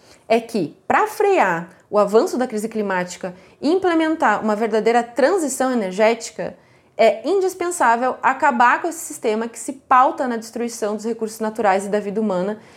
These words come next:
e, sobretudo, da vida das mulheres indígenas e quilombolas também. Isso no Brasil passa, por exemplo, por alguns pontos bem fundamentais, como, por exemplo, lutar por um plano imediato de reflorestamento que se efetive em base à reforma agrária radical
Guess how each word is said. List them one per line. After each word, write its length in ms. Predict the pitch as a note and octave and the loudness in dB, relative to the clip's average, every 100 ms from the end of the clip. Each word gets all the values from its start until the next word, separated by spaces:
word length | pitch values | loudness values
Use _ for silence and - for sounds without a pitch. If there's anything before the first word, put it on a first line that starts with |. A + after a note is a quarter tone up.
| - - | -12 -6
e, 80 | |
sobretudo, 600 | C4 C#4+ C#4+ F4 D4+ C4 C4+ | 2 4 4 0 0 -2 0
da 140 | C#4+ | 0
vida 240 | B3 C4+ | 0 -4
das 140 | C#4 C4+ | -2 -2
mulheres 560 | C4+ B3+ A3+ B3 B3+ - | 0 2 2 0 -4 -4
indígenas 760 | C#4 A#3+ A#3+ A#3 B3+ A#3+ B3 - | -2 0 -2 -2 0 -2 -4 -6
e 140 | C4 C4+ | -6 -2
quilombolas 640 | C#4+ C4 B3 G3+ G3+ G#3+ | 2 2 4 4 2 0
também. 420 | A3 A3 D#3+ D#3+ _ _ - | -4 -2 -4 -8 _ _ 0
Isso 260 | E4+ E4+ | 2 2
no 100 | B3+ | 0
Brasil 600 | G3+ F#3+ F3+ A3+ A3+ F#3 | 2 0 0 0 0 0
passa, 280 | - A3 B3 | 2 2 0
por 160 | A#3+ G3 | -4 -4
exemplo, 340 | G3 A3 A3 | -2 -4 -6
por 160 | A3 A3 | -4 -2
alguns 260 | G#3+ G#3 | -2 -4
pontos 440 | - A#3 A3 G#3+ F#3 | -6 -2 -2 -4 -8
bem 300 | F#3 A#3 C4+ | 0 2 2
fundamentais, 880 | C4+ A#3+ G#3 G#3+ G#3+ E3 G3 - - _ _ | -2 -2 0 -2 -2 -2 -2 -8 -16 _ _
como, 240 | - A3+ A#3+ | 0 2 2
por 180 | C4 A#3+ | 2 2
exemplo, 540 | B3 G#3 F#3+ F3+ F3 _ _ - | 2 -2 -4 -12 -18 _ _ -6
lutar 420 | B3+ C4 G#3+ A3 | -2 2 2 4
por 140 | A3 | 0
um 120 | A3+ | 0
plano 280 | A3+ C4+ C#4+ | 2 2 2
imediato 560 | D#4+ D4 B3 A#3 A3 A3 | 0 -2 0 0 -2 -4
de 120 | G#3 | -4
reflorestamento 920 | A3 A#3 A3+ G#3+ A3 A3+ G#3+ F3+ F3+ | -2 -2 0 0 0 -2 -2 -2 -4
que 100 | G3 | -10
se 120 | - A#3+ | -4 -2
efetive 520 | A#3+ C4 - G#3 G3+ | -2 -4 -4 -4 0
em 100 | A3 | 2
base 280 | G#3+ F#3 F#3+ | 2 2 -2
à 40 | |
reforma 380 | F#3 F#3 A3+ C4+ | -4 0 0 0
agrária 420 | A#3+ G3+ G3 G#3 | 2 2 2 0
radical 760 | F#3 A3+ A#3+ C#4+ A#3 G#3+ A3 | 0 0 0 0 2 2 2